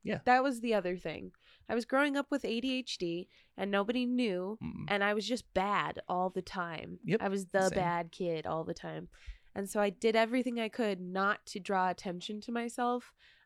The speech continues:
Speaker 2: unless it was positive attention.
Speaker 1: Mm-hmm.
Speaker 2: But even then, it was like,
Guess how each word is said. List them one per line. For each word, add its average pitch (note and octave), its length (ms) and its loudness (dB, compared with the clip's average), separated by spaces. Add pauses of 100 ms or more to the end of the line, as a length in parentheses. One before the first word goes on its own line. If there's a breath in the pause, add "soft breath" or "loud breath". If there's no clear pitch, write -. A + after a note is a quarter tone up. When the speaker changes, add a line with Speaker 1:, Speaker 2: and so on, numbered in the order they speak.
Speaker 2:
unless F#3 580 0
it G3 120 -2
was F3+ 240 -4
positive E3+ 580 -4
attention. - 640 -12
Speaker 1:
Mm-hmm. D3+ 240 0 (600 soft breath)
Speaker 2:
But A3 140 0 (120)
even G#3+ 400 0
then, F#3+ 220 2
it F3+ 100 0
was F3+ 220 0
like, E3+ 440 -4